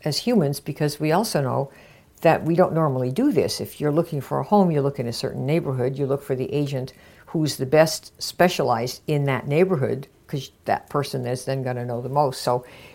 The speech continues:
we kinda figure, okay, um, what do I say to somebody? And it's because there's this big block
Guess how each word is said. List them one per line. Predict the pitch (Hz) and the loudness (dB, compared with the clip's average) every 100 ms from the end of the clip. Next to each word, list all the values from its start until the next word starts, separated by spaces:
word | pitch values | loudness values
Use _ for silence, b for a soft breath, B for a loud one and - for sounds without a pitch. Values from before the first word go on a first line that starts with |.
| B | B
we | 147 196 | 0 2
kinda | 196 196 151 | 2 0 0
figure, | 135 - 165 143 131 98 | -2 -2 0 2 2 2
okay, | 127 - - 135 175 B B B B - | 0 -4 -2 -2 -2 B B B B -8
um, | 135 143 143 139 | -2 2 2 2
what | 139 | 2
do | 160 | 4
I | 131 | 4
say | - 190 | 4 2
to | 196 | 2
somebody? | 143 131 120 117 123 147 b b b - | -2 -4 -6 -6 -6 -8 b b b -2
And | 175 | 0
it's | 165 | 0
because | - 175 220 208 | -4 -4 -2 -2
there's | 185 165 151 | 2 0 0
this | 143 | -6
big | - 147 135 135 | -4 -4 -4 -4
block | 131 143 - - | -2 -2 -4 -10